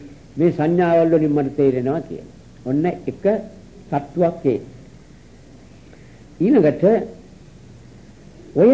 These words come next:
තත්ත්වය සකස් වෙන පුජ්‍යලයා ගේ ඇති වෙන්නේ මොකද්ද? හ්ම්. හැම වෙලෙම අර නරක පැත්තට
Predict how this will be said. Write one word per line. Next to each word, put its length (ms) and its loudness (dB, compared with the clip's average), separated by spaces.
තත්ත්වය 580 -4
සකස් 340 -4
වෙන 180 -4
පුජ්‍යලයා 480 -2
ගේ 220 2
ඇති 200 0
වෙන්නේ 220 2
මොකද්ද? 420 -4
හ්ම්. 760 -12
හැම 180 2
වෙලෙම 420 6
අර 140 0
නරක 420 -2
පැත්තට 440 0